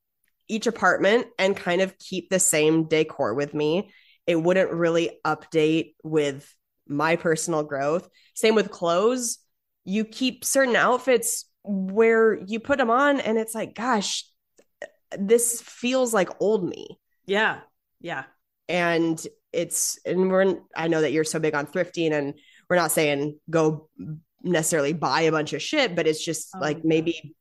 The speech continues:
Speaker 1: be mindful of, of what your environment is and if that feels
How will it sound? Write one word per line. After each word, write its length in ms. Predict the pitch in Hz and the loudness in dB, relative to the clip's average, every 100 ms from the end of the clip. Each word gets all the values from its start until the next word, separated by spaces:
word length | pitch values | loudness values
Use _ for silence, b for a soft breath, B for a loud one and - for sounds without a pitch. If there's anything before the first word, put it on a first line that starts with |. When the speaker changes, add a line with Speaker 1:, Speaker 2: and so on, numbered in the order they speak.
| - | -8
Speaker 1:
be 480 | 165 151 151 143 - | -2 2 2 0 -2
mindful 680 | 147 147 139 143 147 151 143 | -2 0 0 -2 -2 -2 0
of, 300 | 131 135 - b b b | -2 -6 -16 b b b
of 220 | 165 160 | -4 0
what 180 | 160 156 | 0 2
your 160 | 147 147 | 2 0
environment 520 | 147 139 143 143 139 | 2 0 0 0 -2
is 200 | 135 135 | -2 -4
and 100 | 127 | -4
if 180 | 135 - | -6 -4
that 260 | 127 117 - - | -2 -2 -6 -16
feels 680 | - 160 143 131 127 - | -2 0 0 0 -2 -4